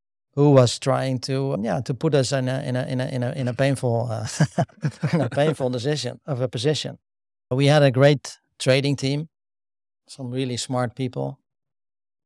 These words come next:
uh, nice in terms of experience, nice combination of experience, age, character.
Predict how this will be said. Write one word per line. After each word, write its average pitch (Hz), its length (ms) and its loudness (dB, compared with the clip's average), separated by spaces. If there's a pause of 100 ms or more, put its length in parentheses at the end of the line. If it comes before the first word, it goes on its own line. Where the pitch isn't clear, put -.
uh, 123 640 -8 (100)
nice 131 520 0
in 117 180 -8
terms 123 320 -6
of 117 340 -10 (600)
experience, 127 720 -2
nice 127 200 -2
combination 123 580 -2
of 120 280 -8 (760)
experience, 127 840 -2 (340)
age, 135 520 2 (560)
character. 131 680 2